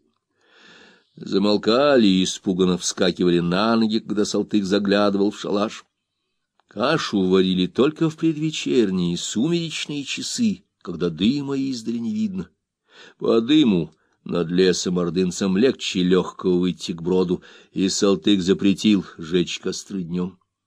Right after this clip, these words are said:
Иван Салтык неторопливо прохаживался по заставе, смотрел строго,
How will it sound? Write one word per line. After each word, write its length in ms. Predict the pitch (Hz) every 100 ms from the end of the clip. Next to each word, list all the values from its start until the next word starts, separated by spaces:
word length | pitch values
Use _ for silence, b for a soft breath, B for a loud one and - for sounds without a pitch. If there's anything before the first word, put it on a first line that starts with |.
| _ _ _ _ _ 1077 _ _ _ _ _ _ _ _ _ _ _ _ _
Иван 400 | - 135 202 233
Салтык 720 | 190 - 107 104 - 202 208 120
неторопливо 560 | 101 104 95 175 135
прохаживался 760 | 95 95 - 147 104 95 - -
по 100 | 92
заставе, 880 | 92 90 - - 160 180 170 160 -
смотрел 480 | - 90 85 98 -
строго, 720 | - 95 120 175 170 170